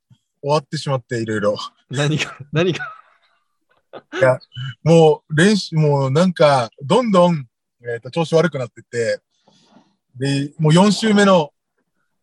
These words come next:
Speaker 1: あ、やばい、ちょっと雨が降ってきました。四週目の試合には、
Speaker 2: うん。
Speaker 1: もうボロボロでした。もうなんか、ピークアウトどころじゃなくて、オーバーワークでもないし、なんか、力が入らないっていうか。
Speaker 2: あー。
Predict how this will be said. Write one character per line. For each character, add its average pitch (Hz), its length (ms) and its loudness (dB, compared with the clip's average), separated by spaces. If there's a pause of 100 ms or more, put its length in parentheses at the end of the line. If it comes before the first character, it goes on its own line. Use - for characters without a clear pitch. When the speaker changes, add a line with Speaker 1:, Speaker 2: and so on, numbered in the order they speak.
(640)
Speaker 1:
あ、 - 140 -4
や 165 80 2
ば 165 100 2
い、 143 60 -6
ち - 160 -12
ょ - 20 -6
っ - 40 -6
と 156 40 0
雨 175 140 0
が 151 60 -4
降 127 40 -6
っ 123 40 -14
て - 80 -20
き - 60 -20
ま 110 60 -20
し - 80 -20
た。 180 60 2
四 220 100 4
週 240 140 -6
目 233 100 0
の 190 80 0
試 175 200 -2
合 175 80 2
に 170 100 -4
は、 131 320 -4 (320)
Speaker 2:
う 120 100 -10
ん。 95 240 -12 (520)
Speaker 1:
も 147 340 -6 (260)
う 139 40 -20
ボ 160 100 2
ロ 165 80 4
ボ 165 100 0
ロ 160 80 -2
で 156 60 -6
し - 60 -16
た。 120 100 -14
も 139 140 -10
う - 20 -8
な 180 80 0
ん 180 60 -4
か、 135 360 -2 (600)
ピ 214 100 -8
ー 202 60 -10
ク 240 120 2
ア 240 40 6
ウ 226 60 2
ト 226 60 -8
ど 220 120 -6
こ 214 80 0
ろ 165 60 -2
じ 147 60 -8
ゃ 147 40 -8
な 135 100 -8
く - 80 -20
て、 117 160 -6
オ 131 160 -6
ー 147 40 -6
バ 170 100 2
ー - 20 4
ワ 180 140 6
ー 175 40 -6
ク 170 120 -10
で 165 80 0
も 147 80 -4
な 143 100 -2
い 135 60 -10
し、 - 120 -14
な 139 80 -4
ん 139 60 -10
か、 120 160 -8 (460)
力 202 240 2
が 147 80 2
入 151 160 0
ら 147 60 -4
な 135 100 -6
い - 20 -8
っ - 20 -20
て 117 140 -20
い - 20 -18
う - 40 -20
か。 98 260 -16 (480)
Speaker 2:
あ 117 60 -14
ー。 - 20 -10